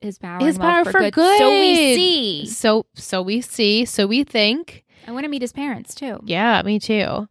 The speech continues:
Speaker 2: But Zoya's a great choice. I'm excited to watch her path.
Speaker 1: Yeah, me
Speaker 2: See
Speaker 1: too.
Speaker 2: what happens there.
Speaker 1: Yeah.
Speaker 2: Yeah. Um, we have some trivia. The episode title references the nineteen ninety-two film Just Another Girl on the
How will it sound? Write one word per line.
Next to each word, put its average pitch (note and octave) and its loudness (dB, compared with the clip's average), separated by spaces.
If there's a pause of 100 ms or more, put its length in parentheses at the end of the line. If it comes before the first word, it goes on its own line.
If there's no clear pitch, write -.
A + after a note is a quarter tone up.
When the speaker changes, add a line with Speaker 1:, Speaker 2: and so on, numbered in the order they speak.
(300)
Speaker 2:
But G#3 0
Zoya's A3 2
a C4 -2
great A3 -2
choice. A#3+ -2
I'm G#3 -2 (220)
excited G#3+ 0
to A#3 0
watch G3 0
her F#3+ 0
path. F3 -2
Speaker 1:
Yeah, G3 -6
me G3+ -8
Speaker 2:
See - -2
Speaker 1:
too. G3+ 2
Speaker 2:
what G3 0
happens G3 -2
there. A#3+ 0 (160)
Speaker 1:
Yeah. - -14 (480)
Speaker 2:
Yeah. F#3 -6 (160)
Um, G#3 2
we A3+ 2
have A#3+ 0
some C#4+ -10
trivia. C4+ 2
The A#3+ 0
episode A3+ 0
title A3 0
references A3 -2
the G#3 -2
nineteen G3+ -2
ninety-two G3 0
film F#3+ -2
Just G3+ 0
Another G#3+ 0
Girl F#3 0
on F#3+ -4
the F#3+ -2